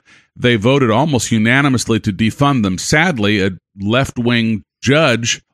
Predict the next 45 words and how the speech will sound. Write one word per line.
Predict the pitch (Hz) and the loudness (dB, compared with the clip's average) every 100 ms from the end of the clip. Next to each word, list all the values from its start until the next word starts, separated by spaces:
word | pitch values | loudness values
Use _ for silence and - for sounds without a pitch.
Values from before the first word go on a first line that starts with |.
| - | -2
overturned | 135 117 113 - 175 190 98 | 0 0 -4 0 0 2 0
it, | 104 - _ _ - | 0 -4 _ _ -2
not | 113 175 | 0 0
only | 170 135 | 0 0
gave | 143 117 | 0 0
them | 120 | -2
the | 110 | -2
seventy | - 151 135 120 | 0 0 0 -2
thousand | - 120 120 107 | 2 2 2 0
dollars | 107 117 117 98 | 0 2 0 0
they | 101 | 0
initially | 107 120 - 113 101 | 0 -2 0 0 0
had | 107 90 _ - | -2 -4 _ -6
requested | 98 - - 175 - 127 | -6 -2 0 0 0 -4
from | - 113 | 0 -2
the | 98 | 0
city, | 85 - 90 | -2 0 0
but | 98 110 | 0 0
also | 123 131 127 | 0 0 -2
their | 110 110 | 0 0
attorney's | 107 170 165 117 - | 0 -2 0 -4 -4
fees. | 82 69 67 - - - - - | -4 -4 -4 -10 -20 -20 -20 -4
In | 151 147 | 0 2
the | 131 | 0
questions, | - - 190 - - 135 127 - - _ _ | -2 -2 0 0 -2 0 -2 -4 -8 _ _
and | - 113 | -4 0
I | 120 | 0
just | 123 143 - | 0 -4 -4
recorded | 127 120 139 143 123 | -4 -2 0 0 0
this | 117 | 0
interview | 143 143 110 107 | 0 0 0 0
with | 104 - | 0 0
them, | 107 113 78 | -2 -2 -4
a | 85 | -10
podcast, | - - 131 - 123 101 95 - | -2 0 0 -2 0 0 -2 -6
just | - 107 - _ _ _ _ | -6 -6 -6 _ _ _ _
minutes | 98 139 135 - | -2 0 0 -2
before | 107 110 123 117 | -6 0 0 2
you | 110 | 0
called | - 135 135 117 | 0 -2 0 0
me | 98 95 | 0 0
to | - 107 98 | -2 -2 -2
tape | - - 113 - | -2 -2 -2 -2
these | 107 95 | -2 -2
shows, | - 147 117 101 | 0 0 0 -2